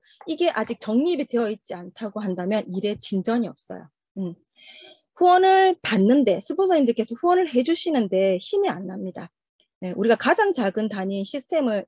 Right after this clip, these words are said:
중에 하나가 그 셀 미팅이잖아요. 셀 미팅을 가져가는데 셀 미팅에서 "우리 한번 해봅시다. 아자, 아자." 헤어져요. 그리고 그 다음 주에 와보면 또,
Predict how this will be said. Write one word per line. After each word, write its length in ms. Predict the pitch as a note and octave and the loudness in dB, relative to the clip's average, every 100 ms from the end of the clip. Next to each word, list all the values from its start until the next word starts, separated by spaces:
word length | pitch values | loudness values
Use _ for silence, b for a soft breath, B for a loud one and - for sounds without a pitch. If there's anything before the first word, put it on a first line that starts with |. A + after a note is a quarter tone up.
| _ | _
중에 180 | - G#3 | -10 -8
하나가 380 | F#3+ F#3 F#3 | -6 -6 -8
그 100 | F3 | -10
셀 220 | F#3 - G4 | -8 -4 -2
미팅이잖아요. 760 | G#4+ B3+ F#3+ F3+ F3 G3 G3 F#3+ | -2 -2 -6 -6 -8 -8 -8 -6
셀 160 | F4+ | -2
미팅을 340 | F#4+ F#4 C#4 G#3 | -2 0 0 0
가져가는데 760 | G3 G#3+ A3 F#3 F#3 A#3 G#3+ - _ b b b | -2 -6 -4 -6 -4 -2 -4 -6 _ b b b
셀 160 | - F4+ | -6 -2
미팅에서 480 | F#4+ E4 C4 B3 G#3 | -2 -2 -4 -4 -6
"우리 140 | A#3 | -4
한번 200 | B3+ C4 | -6 -6
해봅시다. 440 | D4+ E4+ - - _ _ _ _ _ _ | -8 -10 -10 -12 _ _ _ _ _ _
아자, 240 | G#3 B3+ D4+ | -8 -4 -4
아자." 260 | D#4+ B3 _ _ - | -4 -8 _ _ -4
헤어져요. 380 | C4+ A3 F3+ - _ _ _ _ _ - | -4 -4 -8 -14 _ _ _ _ _ -8
그리고 160 | D4+ | -6
그 80 | B3+ | -2
다음 220 | B3+ F4 | 0 0
주에 120 | C#4 G#3+ | 0 -4
와보면 420 | F#3 A#3+ G#3+ G#3 - | -2 -2 -2 -4 -4
또, 260 | F#4+ B3+ | -2 -2